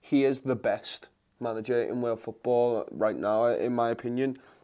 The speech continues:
Obviously, very biased opinion, but let us know your thoughts. Who,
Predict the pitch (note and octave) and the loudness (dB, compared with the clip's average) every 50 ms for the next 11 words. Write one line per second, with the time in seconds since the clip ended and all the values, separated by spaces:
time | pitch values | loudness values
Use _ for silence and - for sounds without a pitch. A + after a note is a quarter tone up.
0 | - - G#2+ G2+ G#2+ G#2 - - A2+ G2 F#2+ A2 G#2 G2+ G#2 G#2+ F#2+ - F#2+ F2 | -6 -4 -4 -2 -4 -6 -8 -10 -10 -6 -4 -2 -2 -2 -2 -4 -4 -2 -2 -2
1 | E2 E2+ - - A2 - - A2+ A2+ A#2 A#2+ A2+ A2+ D2 G#2 A2+ A2+ A2+ A#2+ A#2 | -2 -4 -6 -10 -12 -10 -8 -6 -4 -4 -4 -4 -4 -4 -4 -4 -4 -4 -4 -2
2 | A#2 A2 G#2 G2 G2+ - B2+ A#2+ A#2+ A#2+ - - | -2 0 -2 -2 -4 -4 -4 -4 -4 -4 -2 -2